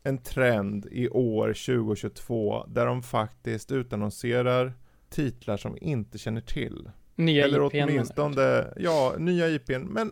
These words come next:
Speaker 1: och jag kan, jag kan vara god nog, som med Zelda då,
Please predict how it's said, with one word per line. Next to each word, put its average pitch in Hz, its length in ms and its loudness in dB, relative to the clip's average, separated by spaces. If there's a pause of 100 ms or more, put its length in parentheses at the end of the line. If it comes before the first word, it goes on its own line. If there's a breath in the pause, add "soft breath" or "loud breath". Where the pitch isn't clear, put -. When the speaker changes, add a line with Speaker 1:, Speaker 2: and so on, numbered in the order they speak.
(300)
Speaker 1:
och 226 300 -2
jag 202 180 4
kan, 208 220 0
jag 156 160 4
kan 180 120 2
vara 214 120 2
god 160 240 2
nog, 123 220 -2
som 170 180 2
med 165 180 0
Zelda 170 520 0
då, 104 320 -4